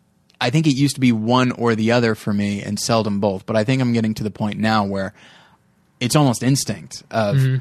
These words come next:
Speaker 1: "Oh, I rec-, I recognize that," but it's not even a conscious thought. I recognize that. It furthers my appreciation for it without distracting me from what I was already appreciating.
Speaker 2: Mm-hmm.
Speaker 1: That's, that's a side note. I'm sorry that I, that I took us in that direction. But, um,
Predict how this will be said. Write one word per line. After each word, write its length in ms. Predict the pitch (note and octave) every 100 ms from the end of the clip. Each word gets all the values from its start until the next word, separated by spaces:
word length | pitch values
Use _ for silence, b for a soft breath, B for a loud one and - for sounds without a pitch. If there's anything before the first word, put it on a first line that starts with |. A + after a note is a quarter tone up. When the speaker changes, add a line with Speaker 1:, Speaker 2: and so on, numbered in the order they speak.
| B -
Speaker 1:
"Oh, 100 | E3+
I 100 | F#3+
rec-, 220 | F3 -
I 120 | C#3+
recognize 500 | E3 C#3 A#2+ G#2+ F#2+
that," 280 | G2 F#2 A2 - _ b b b b b b _
but 120 | C3+
it's 100 | A#2+
not 120 | C#3+
even 120 | C3+ A2
a 60 |
conscious 340 | G2+ A2+ - -
thought. 200 | A#2 -
I 80 | A2+
recognize 440 | B2+ C3 B2 A#2
that. 220 | A#2 A2 -
It 120 | G#2+
furthers 320 | - B2+ A#2+
my 120 | A2+ G#2+
appreciation 580 | A#2 A2+ A2+ A2+ A2
for 240 | G#2 A2 G#2
it 100 | G2+ b b b b b _ -
without 340 | B2 A#2 A2+
distracting 440 | G#2+ - B2 A#2 A2+
me 200 | G#2+ G#2
from 280 | - A#2 G#2+
what 120 | G#2+
I 100 | G#2
was 100 | G#2
already 320 | G#2 G#2+ G2
appreciating. 500 | E2+ - - - - -
Speaker 2:
Mm-hmm. 280 | D#3 C#3 C3 C3 _ - B2+
Speaker 1:
That's, 340 | D3 C#3 - -
that's 260 | C#3+ C3+
a 60 | A#2+
side 240 | B2 G#2
note. 160 | G2 G2
I'm 100 | F#2+
sorry 240 | - G2
that 100 | F#2
I, 160 | F#2+ F#2+
that 140 | G2
I 80 | G2
took 200 | F#2+ -
us 120 | G#2+
in 100 | -
that 120 | F#2+ -
direction. 360 | F2+ - -
But, 280 | A2 G2+ -
um, 300 | G#2+ G2 G2